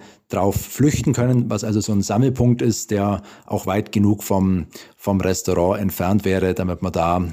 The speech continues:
äh, unbeschadet, äh, warten kann, bis die Feuerwehr angerückt ist. Ähm, die Stadt hat ein großes Interesse dran, das Ganze auch umgesetzt zu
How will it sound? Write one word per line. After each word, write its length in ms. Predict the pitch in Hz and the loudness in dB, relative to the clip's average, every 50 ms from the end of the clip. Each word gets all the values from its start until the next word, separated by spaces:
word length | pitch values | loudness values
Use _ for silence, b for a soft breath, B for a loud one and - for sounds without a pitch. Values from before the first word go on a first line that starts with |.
| - - | -10 -6
äh, 340 | - 95 90 87 87 82 82 B B B B B B | -4 -2 0 0 0 0 -2 B B B B B B
unbeschadet, 840 | - 107 98 104 92 - 87 80 85 95 92 87 85 - - - | -4 0 0 0 0 0 0 0 0 2 0 -2 -2 -4 -10 -6
äh, 140 | 92 95 85 | -6 -4 -2
warten 300 | 85 76 78 - 107 85 | 0 -2 -2 -2 -4 -4
kann, 240 | - 92 85 87 82 | -2 -2 -2 -2 -2
bis 180 | 87 82 - | -2 -4 -4
die 100 | - 92 | -4 -6
Feuerwehr 600 | - - 82 82 85 87 82 85 82 78 78 71 - - - _ _ _ - - | -4 -2 0 0 2 2 2 2 2 0 0 -2 -4 -8 -18 _ _ _ -20 -8
angerückt 520 | - 98 98 92 101 82 71 - - - | -2 0 2 2 2 0 0 -2 -6 -8
ist. 300 | - 80 - - - - - B B B B B B B B B B | -8 -8 -6 -6 -8 -8 -12 B B B B B B B B B B
Ähm, 320 | 101 101 101 101 104 104 98 | 0 2 4 4 4 4 2
die 100 | - 107 | 0 0
Stadt 260 | - 139 151 160 - | 0 0 -2 -2 -2
hat 240 | 170 147 - - - - - - | -4 -4 -4 -6 -12 -12 -4 -2
ein 120 | 135 117 | -2 0
großes 360 | - 131 139 151 151 156 131 | 2 4 2 4 2 0 0
Interesse 420 | - 113 107 - 123 131 127 180 160 | 2 0 0 2 0 0 0 -2 -2
dran, 240 | - 139 127 131 | 0 2 2 4
das 160 | 117 117 104 - | 4 2 2 0
Ganze 380 | - 104 113 - - 135 - | 0 0 0 0 0 -2 -2
auch 360 | 87 98 95 - - - - _ | 0 0 0 -2 -4 -12 -12 _
umgesetzt 840 | - 156 175 202 202 196 156 202 202 202 202 - - - - - - | 0 4 4 4 4 2 2 2 0 0 -2 -6 -10 -12 -14 -14 -6
zu 360 | - 180 175 180 185 175 | -2 0 0 2 2 0